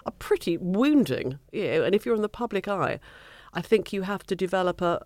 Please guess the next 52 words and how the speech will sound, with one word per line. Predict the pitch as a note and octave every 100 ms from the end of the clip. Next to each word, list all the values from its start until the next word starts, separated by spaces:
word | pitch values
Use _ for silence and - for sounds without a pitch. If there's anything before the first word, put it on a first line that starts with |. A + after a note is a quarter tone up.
| -
a |
much | F3 F#3+ G#3+ - - -
tougher | - G#3 - E3 D#3+ _ _
skin. | - - A3 D#3 A2+ F#3+ - _ _ _ _ _ -
But | A3
then | A3+ C4+ C4 B3
on | - G3
the | G#3
plus | - E4+ D4
side, | - C#3 C3 E3 -
you | A3+
can | A#3+
also | C4+ B3+ A#3+
sometimes | A3+ - B3 A3+ A#3
control | - A#3 B3+
your | A#3+ B3+
own | C#4
narrative. | D#3 A2 B2+ C3 A#2
So | - F3+
I | F3+
know | G#3+ G3
with, | F3+ F3+ E3+ - -
um, | E3 D#3 D#3 _
Prince | - F3
and | -
Princess | D#3+ E3 D#3+
of | D#3
Wales | F3+ F3 D3+
now, | C3 C#3+
they | D3+
have | D3+ D#3+
their | D#3 D3+
own, | D3 D3+ - -
obviously | - D3+
their | D#3 D3+
own | C#3+
social | E3 D#3
media | D#3 D#3
accounts, | C3+ C3+ B2+ -
but |
they | F3
also | G#3 G3+ F3
post | - G3 -
their | F#3
own | F3
photographs. | G#3+ A#3+ F#3+ B2+ -
So | E3
rather | F#3+ F3+
than | D#3
having | E3 D#3
the | D3+
traditional | - F3+ E3+ D3 C#3